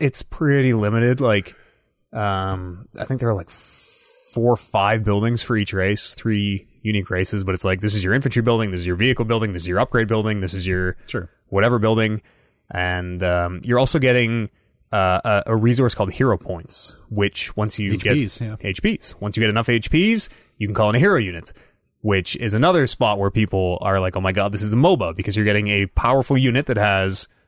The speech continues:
Speaker 1: you know, two, three, or four abilities. Uh, they're not leveling up or anything. They're just more powerful, do more damage, and have these abilities. And, uh, you're calling in, like, up to th-, uh, you, you kind of equip three of them for a match, and they have different,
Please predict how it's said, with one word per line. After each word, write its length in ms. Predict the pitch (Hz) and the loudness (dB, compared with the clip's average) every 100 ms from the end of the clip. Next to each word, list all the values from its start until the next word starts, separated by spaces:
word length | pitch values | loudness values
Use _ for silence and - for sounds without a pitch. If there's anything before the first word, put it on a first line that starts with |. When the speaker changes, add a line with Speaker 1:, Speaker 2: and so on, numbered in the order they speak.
| _ - | _ -6
Speaker 1:
you 100 | 110 | -2
know, 120 | 92 | -2
two, 180 | - 113 | -2 -2
three, 140 | 110 | 2
or 60 | 110 | 2
four 200 | - 120 | 4 2
abilities. 520 | 123 110 98 120 - _ _ _ _ - | 2 0 2 0 -2 _ _ _ _ -6
Uh, 240 | 98 92 | 0 2
they're 100 | 110 180 | 4 4
not 60 | |
leveling 280 | 196 190 185 | 4 4 2
up 180 | 104 117 - - | 2 0 -4 -14
or 160 | - 117 | -4 0
anything. 320 | 104 95 110 | 0 -2 0
They're 120 | 120 | 0
just 380 | 113 110 110 - | 2 0 -2 -4
more 160 | 127 127 | 0 2
powerful, 360 | 117 101 113 | 2 2 2
do 120 | 113 117 | 2 2
more 160 | 127 | 2
damage, 340 | 110 87 101 113 | 2 0 -2 -2
and 80 | 101 | -2
have 160 | 101 | -2
these 280 | 98 92 95 | -2 -4 -4
abilities. 520 | 107 107 87 95 104 - _ _ _ _ - | -2 -2 -2 -4 -6 -8 _ _ _ _ -8
And, 680 | 98 92 90 92 90 92 92 | -4 -2 -2 -2 -4 -4 -2
uh, 100 | 90 | -2
you're 160 | 92 | -2
calling 300 | - 113 104 | -2 -2 -2
in, 60 | 98 | -2
like, 160 | 95 107 | -4 -4
up 100 | - | -6
to 80 | |
th-, 320 | - - - _ _ _ _ - | -8 -10 -18 _ _ _ _ -4
uh, 100 | 104 | -2
you, 240 | 101 110 | 0 -2
you 220 | 95 120 | -2 -4
kind 160 | - 156 | -2 -2
of 80 | 113 | -2
equip 340 | - - 156 | -2 0 0
three 340 | - - 139 | -2 -2 0
of 60 | 107 | 2
them 120 | 98 | 0
for 120 | 95 | -2
a 60 | 95 | -2
match, 500 | 92 85 - - - _ _ _ _ _ - | -2 -4 -6 -14 -14 _ _ _ _ _ -10
and 140 | 92 | -6
they 80 | 87 | -2
have 140 | 87 | -2
different, 640 | 98 98 107 92 87 - | -2 -2 0 -2 -4 -12